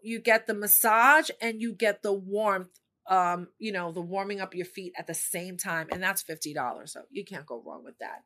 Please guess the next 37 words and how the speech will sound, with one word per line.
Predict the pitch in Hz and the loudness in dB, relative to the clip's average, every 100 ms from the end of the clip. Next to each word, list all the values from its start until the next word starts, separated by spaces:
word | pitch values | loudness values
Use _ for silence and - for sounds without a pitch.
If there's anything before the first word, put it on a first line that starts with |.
| _ | _
Now, | 240 226 | 2 2
Cartier | 220 - 285 359 311 185 180 | 0 4 6 6 6 6 4
has | 185 185 180 | 2 0 0
a | 170 | -4
really | 165 190 208 220 208 | -6 0 0 0 -6
cool | - 190 175 170 165 | -8 -4 -4 -4 -6
gift | 160 151 - - | -4 -4 -6 -12
for | 156 | -10
a | - | -10
hundred | 160 - 226 240 | -10 -10 -8 -8
and | 220 190 | -8 -8
twenty | 190 185 | -8 -6
dollars. | 175 151 151 151 | -6 -4 -4 -6
A | - | -6
hundred | 190 240 311 294 | -8 -8 -6 -6
and | 226 | -6
twenty | 233 220 | -6 -4
dollars | 214 214 202 180 | -2 -2 -2 -6
won't | 190 185 | -6 -8
even | 196 202 185 | -8 -10 -6
buy | 180 180 | -6 -6
you | 180 180 180 - | -8 -10 -10 -10
a | 185 | -10
tag | - - 214 208 185 - _ _ _ _ | -10 -10 -2 0 0 -2 _ _ _ _
for | - | -6
your | 185 160 | -4 -4
gift | 165 139 - - | -4 -4 -6 -8
at | 165 _ - | -10 _ -10
Cartier. | 185 160 147 87 - _ | -6 -4 -6 -10 -12 _
But | 208 185 | -6 0
they | 226 240 | 4 4
have, | 254 226 196 185 180 - | 2 0 0 0 -4 -8
um, | 175 170 165 - - - | -6 -6 -8 -16 -14 -12
a | |
perfume | - 233 233 214 | -2 -2 -2 -6
discovery | 202 - - 175 160 160 | -2 -2 0 -2 -4 -4
set | - 156 196 | -2 0 -2